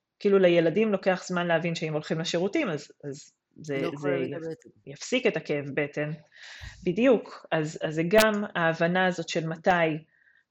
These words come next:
Speaker 1: הוא צריך ללכת לשירותים, וגם כשזה יוצא ויש קקי בתחתונים,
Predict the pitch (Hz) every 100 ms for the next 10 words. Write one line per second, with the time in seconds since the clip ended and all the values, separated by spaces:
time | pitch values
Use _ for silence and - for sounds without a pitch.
0 | _ _ _ - 175 170 160 160 147 -
1 | 160 - 143 147 269 262 180 185 196 -
2 | - 190 185 185 180 - 185 180 349 381
3 | 226 190 - 214 220 220 233 - 277 349